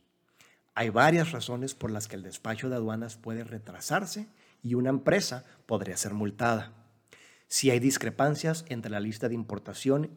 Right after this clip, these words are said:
y el contenido del envío, clasificación errónea de las mercancías o certificados incompletos o documentación incar-, incorrecta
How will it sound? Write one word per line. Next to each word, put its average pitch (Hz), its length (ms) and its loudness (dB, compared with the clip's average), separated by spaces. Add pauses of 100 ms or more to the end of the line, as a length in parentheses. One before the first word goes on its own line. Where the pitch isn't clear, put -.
y 117 80 -4
el 104 120 -2
contenido 101 500 -8
del 104 160 0
envío, 120 480 -4 (920)
clasificación 123 920 0 (120)
errónea 131 720 4
de 123 80 -2
las 110 160 -2
mercancías 107 840 -8 (100)
o 214 340 4
certificados 117 840 -6
incompletos 120 1160 -4
o 147 160 4
documentación 147 1200 -2
incar-, 139 540 -2
incorrecta 131 800 0